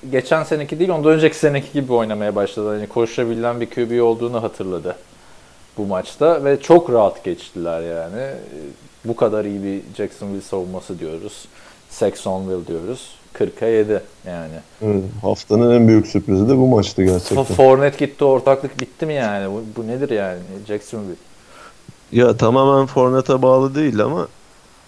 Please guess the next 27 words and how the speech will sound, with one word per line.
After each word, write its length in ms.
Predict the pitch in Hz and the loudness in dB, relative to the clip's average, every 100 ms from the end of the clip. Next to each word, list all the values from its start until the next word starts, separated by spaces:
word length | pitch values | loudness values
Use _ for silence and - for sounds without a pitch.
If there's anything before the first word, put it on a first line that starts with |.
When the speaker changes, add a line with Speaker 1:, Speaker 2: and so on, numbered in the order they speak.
| - - | -20 -2
Speaker 1:
Hani 240 | 123 123 | 2 2
Speaker 2:
ya 80 | 127 - 113 113 | 0 -8 -16 -4
Speaker 1:
Cowboys'a 760 | 135 131 135 147 143 151 139 139 135 | 6 6 8 6 4 2 2 2 -4
kırk 180 | - 147 | -2 -2
sayı 280 | 147 151 135 | 0 0 0
yemelerine 580 | 143 143 139 147 151 170 | -2 -2 0 -2 -2 -6
mi 240 | 139 117 - - 110 | -6 -8 -10 -12 -6
odaklanalım, 480 | 107 107 123 147 160 - | -2 -2 -4 -8 -6 -4
Cowboys'a 420 | 131 131 135 143 - - 120 | -4 -4 -8 -10 -16 -12 -8
yedi 160 | 120 | -8
sayı 240 | - 127 123 | -4 -2 0
atabilmelerine 720 | 123 120 113 117 120 117 123 | -2 -6 -8 -2 0 0 -4
mi 60 | 90 76 - - - - - - | -10 -14 -20 -20 -20 -20 -20 -10
şey 100 | 92 | -8
yapalım 360 | 80 - 82 78 76 | -8 -10 -12 -12 -16
yani? 160 | 73 73 - - - - - - - - - - - - - - - - - - - | -18 -20 -20 -20 -20 -20 -20 -20 -20 -20 -20 -20 -20 -20 -20 -20 -20 -20 -20 -14 -10
Speaker 2:
Ya 60 | 156 - - - 107 | -10 -10 -12 -10 -4
hü-, 340 | 113 120 110 | -4 -4 -2
hücumun 540 | 120 120 139 160 165 - - _ 107 | -2 2 2 2 0 -6 -18 _ -6
bu 80 | |
kadar 320 | 107 127 139 135 | 0 4 4 4
kötü 260 | 131 - | 2 2
olması 560 | 151 143 139 - 165 123 | 2 4 2 0 0 2
biraz 420 | 127 131 120 107 | 4 4 2 2
Dallas'la 380 | 123 147 - 95 | 2 2 2 2
alakalıydı. 580 | 90 87 87 90 90 90 | 2 2 0 -2 -2 -2
Çünkü 420 | - 101 139 - | -2 0 2 2